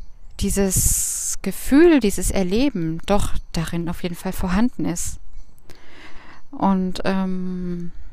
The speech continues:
ja, natürlich gibt's darüber auch zig Bücher und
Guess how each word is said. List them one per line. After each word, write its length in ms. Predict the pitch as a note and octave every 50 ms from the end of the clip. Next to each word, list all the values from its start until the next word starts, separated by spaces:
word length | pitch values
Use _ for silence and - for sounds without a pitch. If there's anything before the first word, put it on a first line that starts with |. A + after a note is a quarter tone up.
| - - - - - - - - - - - - - - - - - - - - - - - - - - -
ja, 180 | F3 F3 F#3
natürlich 420 | F#3+ G3 F#3 - G3+ G3+ - - -
gibt's 200 | - - - -
darüber 380 | - F#3 F3 G3 F#3+ F#3+ F#3
auch 200 | - E3+ - - - - - - - - - - - - - -
zig 220 | - - - A3 - - - - -
Bücher 520 | - G#3 A3+ A#3 - - G#3 G3+ G3 F#3+ -
und 360 | F#3 F#3+ F#3 - - -